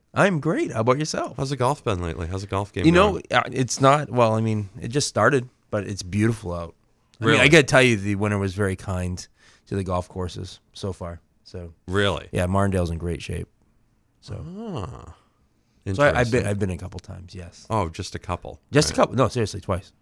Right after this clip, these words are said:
Speaker 2: It's just
Speaker 1: I just, I've been, I've been twice.
Speaker 2: <laughs> What's your handicap at this point on that?
Speaker 1: Um,
Speaker 2: Do you have a
Speaker 1: it's
Speaker 2: handicap?
Speaker 1: Yeah. Um,
Speaker 2: How does that, how do you do that, by the way? I don't even know how that, that's calculated, by the
Speaker 1: Oh,
Speaker 2: way.
Speaker 1: basically, you take your,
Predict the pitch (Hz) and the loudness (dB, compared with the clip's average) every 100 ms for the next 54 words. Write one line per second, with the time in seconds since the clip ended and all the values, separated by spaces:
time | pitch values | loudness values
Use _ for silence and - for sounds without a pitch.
0 | _ - - - 113 104 104 - 110 104 | _ -18 -14 -8 -8 -8 -10 -10 -8 -8
1 | 98 98 95 98 90 95 95 - 98 - | -8 -8 -8 -8 -4 -4 -4 -6 -8 -8
2 | - _ - 269 403 339 220 214 202 - | -18 _ -6 -4 -4 -4 -4 -4 -6 -8
3 | - - - - - 78 - 80 76 73 | -10 -12 -12 -14 -10 -10 -10 -8 -4 -2
4 | 107 107 107 107 110 107 110 160 160 170 | 0 0 2 0 2 2 2 2 -2 -2
5 | 165 170 - 135 127 - - 110 107 104 | -2 -4 0 4 4 2 -6 -2 0 2
6 | 104 101 95 233 254 240 156 139 151 143 | 0 0 0 0 0 -4 -4 -4 -2 -4
7 | 117 113 92 85 82 82 101 127 120 107 | -6 -2 -2 -2 -2 0 0 0 0 -2
8 | 92 101 90 85 78 78 80 - 87 85 | 0 0 -2 -2 -6 -6 -8 -4 -4 -2
9 | 78 69 69 - 67 - 165 151 165 156 | -4 -6 -8 -10 -8 6 8 10 6 4
10 | 135 120 110 101 135 117 117 | 2 2 0 2 0 2 0